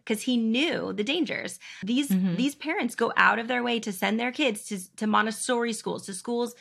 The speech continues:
Speaker 1: that don't have the technology, because they know, a-, and even one of them I quote in the book said, We make this technology as brain dead easy to use as possible. There's no reason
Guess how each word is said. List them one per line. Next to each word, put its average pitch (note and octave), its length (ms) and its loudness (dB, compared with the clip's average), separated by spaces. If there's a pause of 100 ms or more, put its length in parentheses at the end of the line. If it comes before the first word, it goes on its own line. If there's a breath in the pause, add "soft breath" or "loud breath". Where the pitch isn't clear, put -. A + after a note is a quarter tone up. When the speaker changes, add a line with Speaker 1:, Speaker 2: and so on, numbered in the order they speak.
(320 loud breath)
Speaker 1:
that A3+ 160 2
don't A3+ 260 2
have A#3 280 4
the A#3+ 80 -2
technology, F#3 560 0
because G#3+ 280 -4
they A#3 140 -2
know, A3+ 460 -2 (340 loud breath)
a-, - 160 0
and A3+ 120 0
even C4 260 0
one A3 140 4
of A#3 80 4
them F#3+ 100 2
I F#3 80 4
quote G#3 220 0
in G3+ 100 0
the F#3 80 0
book F#3+ 220 0
said, F3 260 0 (320 soft breath)
We C4 140 4
make C#4+ 280 2
this G4+ 140 -6
technology G#3 720 0
as F#3 220 -2
brain F#3 500 -2
dead G3 440 2 (340)
easy A#3 240 0
to A3+ 120 -4
use G3+ 240 2
as F3 100 0
possible. F3+ 420 2
There's E3+ 200 0
no G#3+ 200 0
reason A3 580 0